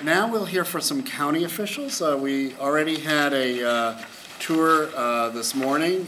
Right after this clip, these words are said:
um, uh, but we wanna, uh,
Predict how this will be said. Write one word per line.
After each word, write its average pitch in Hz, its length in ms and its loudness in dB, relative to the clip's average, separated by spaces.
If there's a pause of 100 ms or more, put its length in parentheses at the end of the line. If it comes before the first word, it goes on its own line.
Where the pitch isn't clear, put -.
(120)
um, 110 500 -4 (680)
uh, 104 340 -2
but 123 240 -2
we 120 200 -4
wanna, 117 520 -2
uh, 104 240 -8